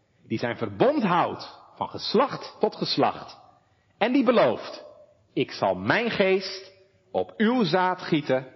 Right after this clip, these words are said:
en mijn zegen op uw nakomelingen." En daarom zal het waar zijn wat de psalmdichter zegt en wat wij nu ook mogen zingen in Psalm tweeënzeventig:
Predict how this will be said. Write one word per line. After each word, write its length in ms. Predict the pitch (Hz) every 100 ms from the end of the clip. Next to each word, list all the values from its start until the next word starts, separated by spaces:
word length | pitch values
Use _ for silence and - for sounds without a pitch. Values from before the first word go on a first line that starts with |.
| - _ _ _ _ _
en 160 | 104
mijn 220 | 98 87 -
zegen 680 | 147 170 175 170 160 160 - - - _ _ _
op 160 | 151 147
uw 120 | 156
nakomelingen." 840 | 135 107 - 104 92 90 82 80 - _ _ _ _ _ _ _ _ _
En 120 | 92
daarom 240 | 127 165 156
zal 120 | 160
het 100 | 127
waar 300 | 135 147 139
zijn 420 | 139 127 127 131 - _ _ _ _
wat 120 | -
de 60 | -
psalmdichter 640 | - 151 160 156 151 -
zegt 480 | - 120 - - - _ _ _ _ _ _ _ _ _
en 100 | 95
wat 120 | 92 92
wij 100 | 95
nu 140 | 135
ook 80 | 147
mogen 280 | 143 131 110
zingen 520 | 117 104 98 - - _ _ _ _ _ _ _ _ _
in 120 | 98 87
Psalm 260 | - 95
tweeënzeventig: 1080 | 92 123 123 120 117 104 101 98 98 -